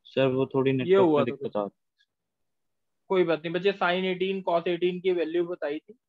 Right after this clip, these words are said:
Speaker 2: और कुछ नहीं। कैसे निकालते हैं sin eighteen cos eighteen, वो चीज।
Speaker 1: एक
Speaker 2: सही है?
Speaker 1: तो एक
Speaker 2: हाँ, कोई
Speaker 1: सर,
Speaker 2: बात नहीं बच्चे।
Speaker 1: screenshot ले रहा हूँ सर, एक सेकंड।
Speaker 2: हाँ, कोई बात नहीं, कोई बात नहीं। ए-, एक चीज ध्यान रखना,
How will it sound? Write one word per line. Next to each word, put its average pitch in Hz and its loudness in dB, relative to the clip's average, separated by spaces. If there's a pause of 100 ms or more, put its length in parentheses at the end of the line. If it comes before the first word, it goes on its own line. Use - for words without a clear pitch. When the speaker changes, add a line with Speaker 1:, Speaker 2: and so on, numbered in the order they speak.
(140)
Speaker 2:
और 156 -4
कुछ 147 -10
नहीं। 131 -20 (1000)
कैसे 170 2
निकालते 170 2
हैं 180 -2
sin 165 -4
eighteen 175 -4
cos 160 0
eighteen, 170 -4 (240)
वो 160 0
चीज। 131 -12 (440)
Speaker 1:
एक 131 -2
Speaker 2:
सही - -4
है? 240 2
Speaker 1:
तो - -8
एक 110 -2 (1300)
Speaker 2:
हाँ, 151 0
कोई 202 6
Speaker 1:
सर, 202 4
Speaker 2:
बात - -
नहीं - 4
बच्चे। 147 0
Speaker 1:
screenshot 135 0
ले 110 2
रहा 101 0
हूँ 101 -8
सर, 110 -6
एक 113 -2
सेकंड। - -10 (400)
Speaker 2:
हाँ, 170 0
कोई 208 6
बात 151 0
नहीं, 123 -16
कोई 127 -12
बात 127 -20
नहीं। - -4
ए-, 202 6
एक 196 6
चीज 208 -4
ध्यान 185 0
रखना, 185 -6